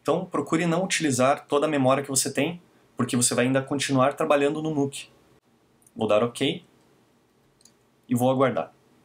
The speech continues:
Então eu vou voltar lá pro diretório e ver o que saiu. Então aqui na minha pasta, ó, saíram então os vinte arquivos E X R e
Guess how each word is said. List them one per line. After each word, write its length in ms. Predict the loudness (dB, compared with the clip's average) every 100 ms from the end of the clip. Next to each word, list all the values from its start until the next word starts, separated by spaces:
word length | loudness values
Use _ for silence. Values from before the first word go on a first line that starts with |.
| _ _ _
Então 160 | -4 -2
eu 60 | 0
vou 120 | 2
voltar 460 | 0 2 4 4
lá 140 | 4 0
pro 300 | 0 -2 0
diretório 480 | 0 0 2 0 2
e 20 |
ver 140 | 0
o 40 | 0
que 60 |
saiu. 320 | -2 -2 -4 -12 -20 _ _ _ _ _ _
Então 240 | -8 -8 -10 _ _
aqui 240 | -6 -2
na 60 | 0
minha 120 | 0
pasta, 440 | 2 2 2 0 -4
ó, 100 | -10 _ _ _ _ _ _ _
saíram 440 | -2 0 0 -2 -4
então 400 | -2 -2 -4 -10 _ _ _ _ _ _ _ _ _ _ _ _ _
os 160 | -4 0
vinte 260 | 0 0 -2
arquivos 360 | -2 -2 0
E 80 | 0
X 220 | 0 0
R 280 | 2 2 0 -14 _ _ _ _ _ _ _ _ _ _ _ _ _ _ _ _ -4
e 240 | -2 -2